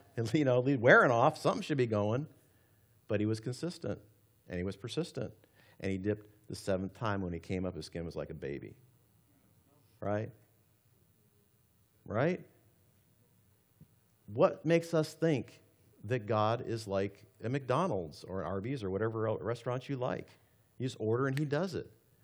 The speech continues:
That's not the way it works. He has good things for you, but he wants us to be consistent because he wants the world to realize that we trust him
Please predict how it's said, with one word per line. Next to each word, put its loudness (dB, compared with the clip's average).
That's -6
not 0
the 0
way 2
it -2
works. -4
He -2
has 2
good -2
things -2
for -6
you, -2
but 4
he 4
wants 0
us -8
to -6
be -2
consistent -6
because 0
he 0
wants -2
the -4
world 0
to -6
realize 2
that 0
we -2
trust -8
him -6